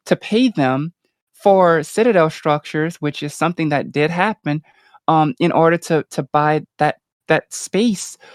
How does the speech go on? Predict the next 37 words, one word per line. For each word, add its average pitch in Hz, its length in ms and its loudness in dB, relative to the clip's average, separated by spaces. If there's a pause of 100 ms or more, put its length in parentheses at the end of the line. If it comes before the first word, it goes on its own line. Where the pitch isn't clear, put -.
(120)
for 170 120 0
Happy 202 360 0
Bees, 147 420 0 (360)
it 196 140 0
really 175 640 2 (1200)
disappointed 170 540 0
a 156 40 0
lot 151 180 2
of 147 80 -6
people, - 280 -12 (100)
including 185 440 2
Isan 160 380 0
Carter, 165 500 -2 (400)
who 202 320 2
left 175 400 0
the 165 100 4
moment 151 480 2 (500)
that 180 120 6
Iran 170 640 2 (500)
announced 175 500 2
our 165 160 4
surrender 165 440 -2
because 180 260 -2
he 214 80 -4
wanted 202 240 0
to 190 60 -6
keep - 180 -6
on 180 160 0
fighting, 185 300 0
and 160 100 0
we 165 80 0
lost 156 320 2
more 165 220 0
P 139 140 -8
V 131 120 -6
P 139 160 -16
pilots. 147 600 -10